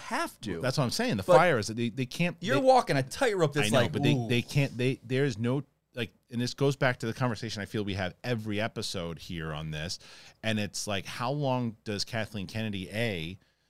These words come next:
Speaker 2: decide she wants to do this? Does she, is she, is she able to do this? Do they decide they wanna keep her around?
Speaker 1: Right.
Speaker 2: I,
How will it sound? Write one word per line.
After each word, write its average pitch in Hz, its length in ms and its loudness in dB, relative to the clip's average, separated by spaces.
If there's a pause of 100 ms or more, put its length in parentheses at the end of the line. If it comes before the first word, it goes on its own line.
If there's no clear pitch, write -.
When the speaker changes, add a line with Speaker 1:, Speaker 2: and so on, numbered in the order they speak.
(160)
Speaker 2:
decide 113 300 2
she - 120 0
wants 107 380 0
to 87 120 -8
do 73 200 -6
this? 80 320 -8 (1160)
Does 113 180 -2
she, 113 200 -2
is 120 200 -4
she, - 160 -6
is 110 160 -2
she 95 320 -2
able 143 280 0
to 110 100 -2
do 78 160 -8
this? 82 220 -8
Do 107 100 -6
they 95 100 -4
decide 101 260 -2
they 98 100 -4
wanna 98 260 -2
keep - 300 -6
her 95 100 -2
around? 113 300 0
Speaker 1:
Right. 80 100 -6 (100)
Speaker 2:
I, 135 220 2